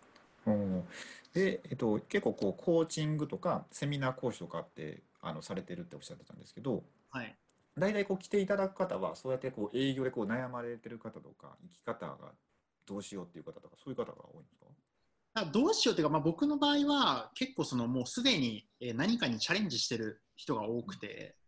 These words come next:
Speaker 1: うん。
Speaker 2: というのも、まあ、あの、そうですね。まあ、僕の周りがもう結構そのチャレンジングな友人が多いというか、
Speaker 1: おー。
Speaker 2: あの、もう正社員の時の友達とかって完全にもう、あの、離れ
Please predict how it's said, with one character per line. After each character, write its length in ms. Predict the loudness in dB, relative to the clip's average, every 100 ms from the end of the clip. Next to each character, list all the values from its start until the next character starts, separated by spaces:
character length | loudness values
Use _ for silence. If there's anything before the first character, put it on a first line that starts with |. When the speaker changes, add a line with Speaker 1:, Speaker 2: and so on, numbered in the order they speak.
| _ _
Speaker 1:
う 40 | -4
ん。 260 | -4 -6 -12 -14 -6
Speaker 2:
と 80 | 0
い 40 |
う 40 | 2
の 100 | 2
も、 180 | -2 -4
ま 160 | -2 -2
あ、 560 | -4 -18 _ _ -12
あ 60 | -10
の、 400 | -10 -12 -14 -18 _ _ _ _
そ 100 | -2
う 60 | -2
で 40 |
す 40 |
ね。 80 | -2
ま 60 | -2
あ、 20 |
僕 180 | 0 2
の 80 | 4
周 280 | 6 6
り 40 | 4
が 80 | 4
も 140 | 2
う 40 |
結 220 | 2 -2 0
構 100 | -6
そ 120 | -6
の 100 | -6
チ 100 | 0
ャ 60 |
レ 60 | 0
ン 100 | 2
ジ 140 | 0
ン 80 | 0
グ 40 | 0
な 240 | 0 -2 -6
友 180 | 2 2
人 180 | 2 0
が 120 | 0
多 120 | 2
い 40 | 0
と 80 | -2
い 100 | -10
う 80 |
か、 380 | -10 -8 -10 -12 _ _ -4
Speaker 1:
お 400 | -2 0 0 0
ー。 20 |
Speaker 2:
あ 40 | 0
の、 60 |
も 100 | 0
う 20 | 2
正 160 | 2
社 120 | 4
員 160 | 4 4
の 80 | 2
時 200 | 0 -4
の 80 | -4
友 240 | -2 0
達 220 | 0 0
と 80 | -4
か 80 | -6
っ 40 |
て 80 | -6
完 240 | -4 -2
全 180 | 0 0
に 280 | 2 0 -2 _
も 340 | -4 -2 -2 -10 _
う、 40 |
あ 40 | -12
の、 120 | -10
離 240 | -4 0
れ 60 | 0